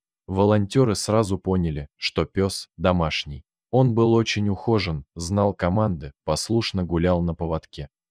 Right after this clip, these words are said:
Несмотря на многочисленные объявления, бывшие хозяева так и не явились за ним. Красавец Лева имел очень яркую внешность, большие мощные лапы,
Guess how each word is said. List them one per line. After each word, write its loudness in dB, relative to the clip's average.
Несмотря 0
на 2
многочисленные 0
объявления, -2
бывшие 0
хозяева 0
так -2
и 0
не 0
явились -2
за -4
ним. -10
Красавец 0
Лева 2
имел 0
очень -2
яркую 0
внешность, -4
большие 2
мощные 0
лапы, 0